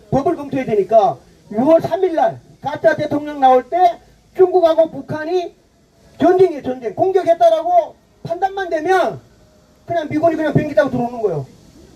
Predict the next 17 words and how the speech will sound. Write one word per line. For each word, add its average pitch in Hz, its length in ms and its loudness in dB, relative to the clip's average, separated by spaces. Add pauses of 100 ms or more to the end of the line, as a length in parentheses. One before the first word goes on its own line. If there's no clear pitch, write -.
(440)
이게 247 200 2
탱크, 339 320 2
탱크, 330 400 2
비행기, 294 400 -8
뭐 269 180 -4
배가 247 280 0
오는 285 200 -2
게 311 80 -4
아니고 226 640 0 (400)
사이버, 370 400 -2 (380)
사이버니까 370 560 4
사이버 359 300 2
전문가들 339 440 0
올 294 80 -12
거 302 120 -4
아니에요, 269 140 -8
그죠? 247 460 0